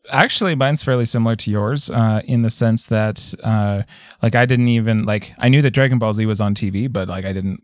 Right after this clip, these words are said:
watch it as a kid. One of the things I'm really grateful for in,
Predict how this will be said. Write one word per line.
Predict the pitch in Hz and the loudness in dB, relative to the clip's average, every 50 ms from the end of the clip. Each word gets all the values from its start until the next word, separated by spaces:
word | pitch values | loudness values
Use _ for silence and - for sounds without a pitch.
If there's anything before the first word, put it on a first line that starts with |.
| _ - | _ -10
watch | 87 87 90 - | -8 -6 -6 -6
it | 113 98 | -6 -6
as | 92 87 | -6 -8
a | 78 | -8
kid. | - - 104 110 120 | -8 -8 -8 -6 -2
One | - 123 131 | 0 0 2
of | 131 127 120 | 2 0 0
the | 120 107 | -2 0
things | 123 113 110 101 | 0 0 0 0
I'm | 104 104 101 | -2 -2 -2
really | 101 95 95 95 | -2 -2 -2 -2
grateful | - 110 117 110 - 104 101 | -2 -2 -2 -2 -2 -4 -6
for | - - 101 101 98 98 101 - - | -4 -4 -2 0 0 0 -2 -4 -6
in, | - - 101 101 101 101 98 98 98 98 | -6 -4 -2 -2 0 0 0 0 -2 -2